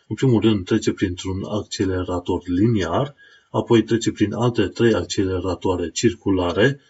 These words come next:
care accelerează foarte mult grupul de protoni, după care abia atunci ajunge în, uh, interiorul L H C. În L H C se poate observa faptul că există două tunele care se intersectează din loc în loc.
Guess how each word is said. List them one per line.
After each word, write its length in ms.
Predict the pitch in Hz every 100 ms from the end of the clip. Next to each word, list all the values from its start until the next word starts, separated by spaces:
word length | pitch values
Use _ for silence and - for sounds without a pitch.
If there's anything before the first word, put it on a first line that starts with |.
| _ _
care 200 | - 98
accelerează 680 | 85 101 90 85 90 92 -
foarte 280 | - 92 90
mult 400 | 92 90 - - 95 98
grupul 320 | 95 92 87
de 100 | 82
protoni, 500 | - 90 - 160 180 - - -
după 240 | 139 123 113
care 280 | 135 143
abia 320 | 127 - 110 135
atunci 400 | - 135 151 104
ajunge 460 | 90 101 120 110
în, 320 | 92 101 107 104
uh, 260 | 107 104 -
interiorul 760 | 98 - 92 92 92 92 95 98
L 140 | 95
H 160 | - -
C. 420 | - - 117 - _ _ _ _
În 140 | 127 120
L 260 | 104 104
H 180 | 98 101
C 280 | 92 - 143
se 160 | -
poate 420 | 107 120 120 104 95
observa 540 | 101 95 - 92 117
faptul 340 | 120 113 - -
că 100 | 101
există 400 | 90 120 - 95
două 300 | 104 101 98
tunele 440 | 95 87 92 123
care 220 | - 101
se 160 | 92 95
intersectează 840 | 90 87 - - - 107 101 -
din 160 | 82 90
loc 260 | 92 90
în 80 | 98
loc. 300 | 90 82 -